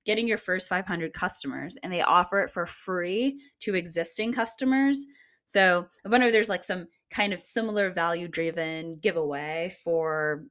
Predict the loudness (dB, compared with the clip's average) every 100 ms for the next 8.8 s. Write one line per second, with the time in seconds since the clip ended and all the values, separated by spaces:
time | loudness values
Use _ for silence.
0 | -14 -12 -6 -2 -2 -2 -8 -8 -8 -10
1 | -10 -10 -8 -8 -6 -6 -4 -4 -4 -6
2 | -8 -14 _ -4 -2 -2 -2 -4 -4 -6
3 | -6 -6 -4 -6 -8 -14 _ _ -10 2
4 | 6 6 6 0 -2 -2 0 2 4 4
5 | 6 8 6 4 -8 -20 -20 _ -4 -2
6 | -2 -4 -2 0 2 0 -2 -4 -4 -6
7 | -4 -2 -2 2 0 0 -2 -4 -2 -2
8 | -2 -4 -2 -2 0 2 0